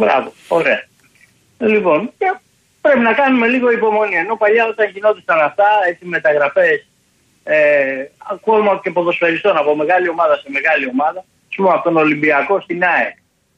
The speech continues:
ή, ή, ξέρω εγώ, από τον Παναθηναϊκό στην αεκ, ή και αντίστροφα, ξέρω εγώ, δεν γινόντουσαν τόσο, τόση μεγάλη φασαρία. Ε, μια-δυο εβδομάδες το συζητούσαμε, το χωνεύαμε μετά. Τώρα είναι τα μέσα μαζικής ενημέρωσης,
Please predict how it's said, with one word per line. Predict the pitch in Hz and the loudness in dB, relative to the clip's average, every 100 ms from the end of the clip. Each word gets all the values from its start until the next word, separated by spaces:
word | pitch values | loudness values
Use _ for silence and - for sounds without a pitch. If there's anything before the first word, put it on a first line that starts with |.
| _ _ _ _ - 160 | _ _ _ _ -6 -4
ή, | 190 190 | -2 0
ή, | 185 180 180 175 165 165 _ - | 2 2 0 -2 -6 -12 _ -4
ξέρω | 190 180 | 0 2
εγώ, | 175 | 2
από | 180 | 0
τον | 175 | 0
Παναθηναϊκό | 170 165 160 165 160 - 185 175 | 0 0 -2 -2 -2 -2 -4 -4
στην | 165 165 | -4 -2
αεκ, | 139 117 - _ _ - | 0 -2 -4 _ _ -6
ή | 214 214 - | -4 -4 -2
και | 226 | 0
αντίστροφα, | 214 208 143 120 117 - | 0 -2 -2 -2 -2 0
ξέρω | 135 147 | 0 0
εγώ, | 240 240 | 0 -2
δεν | 294 254 | -2 0
γινόντουσαν | 226 170 - 147 147 | 0 -2 -2 -2 -2
τόσο, | - 147 139 _ - | -4 -4 -4 _ -4
τόση | 190 180 170 | -2 0 0
μεγάλη | 156 160 143 | 2 0 0
φασαρία. | 147 143 139 131 - _ | -2 0 0 -2 -6 _
Ε, | - 196 | -2 0
μια-δυο | 226 208 202 220 | 0 0 0 0
εβδομάδες | 190 196 196 170 | 0 0 0 -2
το | 170 - | -10 -12
συζητούσαμε, | 147 - 285 262 269 233 _ _ | -8 -6 -6 -4 -4 -6 _ _
το | 247 | -2
χωνεύαμε | 247 240 226 160 143 127 | 0 2 2 0 0 -2
μετά. | 123 107 - _ _ - | -2 -6 -8 _ _ -2
Τώρα | 302 269 247 220 - _ - | 0 2 0 -2 -8 _ -6
είναι | 254 240 | -2 -2
τα | 208 190 | 0 0
μέσα | 208 220 202 180 | 0 -2 -2 0
μαζικής | 180 165 170 202 | -2 -4 -6 -6
ενημέρωσης, | 180 156 151 190 254 247 254 233 | -2 0 2 2 2 0 -4 -8